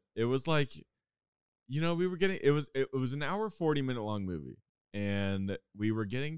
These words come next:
to, like, you know, the hour long mark, you know, where there's forty minutes left, and we were like, "Can't wait for that kissing booth to show up." And then it, like, got to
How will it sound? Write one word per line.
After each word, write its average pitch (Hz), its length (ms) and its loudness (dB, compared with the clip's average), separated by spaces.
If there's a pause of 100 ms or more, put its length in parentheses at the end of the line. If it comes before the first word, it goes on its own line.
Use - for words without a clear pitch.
to, 170 160 -2
like, 160 280 -4
you 135 80 -10
know, 101 320 -6
the 95 360 -8
hour 110 300 -4
long 113 400 -2
mark, 135 380 -2 (240)
you 113 80 -14
know, 117 120 -6
where 110 100 -4
there's 98 180 -2 (120)
forty 170 240 -2
minutes 165 300 -6
left, 165 240 -4
and 123 80 -4
we 113 100 0
were 107 100 0
like, 95 320 2 (920)
"Can't 90 180 -4
wait 104 180 -2
for 127 100 -4
that 131 180 0
kissing 127 380 -2
booth 98 180 0
to 95 100 -10
show 95 320 -2
up." 92 260 -2 (100)
And 98 180 -4
then 104 180 -4
it, 101 140 -6
like, 90 240 -6
got 78 220 -10
to 85 80 -20